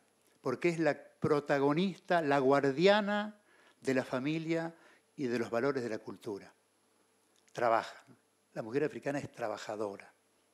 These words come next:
¿eh? Y nos parece importantísimo potenciar este aspecto.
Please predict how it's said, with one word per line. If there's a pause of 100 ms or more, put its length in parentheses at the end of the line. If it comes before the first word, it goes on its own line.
(360)
¿eh? (1700)
Y
nos
parece
importantísimo
potenciar
este
aspecto.